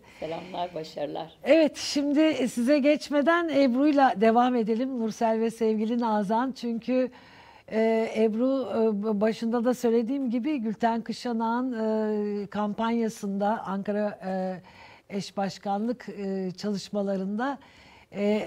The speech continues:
Speaker 2: Ebru da yer alıyor. Kendisi tabii ki dem Parti, e, eş genel başkan yardımcısı ama esas bu kimliğiyle değil, Kışanak kampanyası kimliğiyle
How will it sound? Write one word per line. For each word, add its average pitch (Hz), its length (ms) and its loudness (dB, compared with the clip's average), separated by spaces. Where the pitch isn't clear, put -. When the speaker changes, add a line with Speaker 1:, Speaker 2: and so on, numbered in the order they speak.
Speaker 2:
Ebru 196 300 2
da 202 200 6
yer 196 280 0
alıyor. 202 580 2
Kendisi 196 580 -4
tabii 185 320 -6
ki 180 220 -6
dem 185 200 -2
Parti, 180 440 -4
e, 180 600 -4
eş 170 140 -8
genel 180 340 -2
başkan 180 320 -2
yardımcısı 175 600 -2
ama 262 240 0
esas 202 360 0
bu 202 100 -2
kimliğiyle 202 600 2
değil, 247 280 -2
Kışanak 202 680 -2
kampanyası 175 760 -2
kimliğiyle 190 640 0